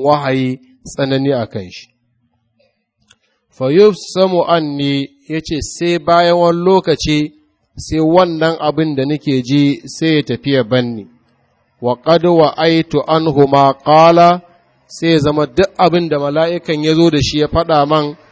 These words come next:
na riga na ji, na haddace shi. "Wa ahyanan yatamathalu liyal malaku rajulan," wani lokaci kuwa shi mala'ikan yana zuwa ya rikiɗa man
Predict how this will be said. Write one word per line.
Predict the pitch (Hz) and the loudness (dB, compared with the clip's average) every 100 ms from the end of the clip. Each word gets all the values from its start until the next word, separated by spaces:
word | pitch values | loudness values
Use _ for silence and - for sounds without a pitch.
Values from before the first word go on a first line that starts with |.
| _ _ _ | _ _ _
na | 117 147 156 | -2 2 2
riga | 143 139 139 | 2 2 2
na | 135 147 151 | 2 4 4
ji, | 143 147 147 156 | 4 2 2 0
na | 135 143 143 | 0 0 0
haddace | 143 147 127 113 - 101 | 0 0 0 -4 -6 -10
shi. | - - _ _ _ _ _ _ _ _ _ _ _ - | -12 -20 _ _ _ _ _ _ _ _ _ _ _ -4
"Wa | 131 120 | -2 0
ahyanan | 156 160 160 160 185 202 190 185 185 185 | 0 2 2 4 4 4 4 2 2 -2
yatamathalu | 160 160 160 156 156 190 175 - 180 180 165 | 0 -2 0 -2 2 0 0 -4 0 0 0
liyal | 156 170 170 156 | 0 2 2 0
malaku | 143 143 160 170 170 - 147 | -4 -2 0 2 0 0 0
rajulan," | 151 156 147 147 143 143 - _ _ _ _ - | 0 0 2 2 2 -2 -12 _ _ _ _ -4
wani | 147 170 | -2 0
lokaci | 190 202 175 - 160 165 | 0 0 -2 -4 -4 -6
kuwa | - 139 127 131 220 _ _ _ | -2 0 2 0 -4 _ _ _
shi | - - 175 | -18 -12 -8
mala'ikan | 180 160 156 156 165 156 139 | -2 0 0 0 -2 -4 -4
yana | 156 165 147 139 | -2 0 0 0
zuwa | 147 156 143 | 0 2 2
ya | 131 131 | 2 0
rikiɗa | 131 - 165 165 147 | -2 -4 -4 -2 -2
man | 151 | 0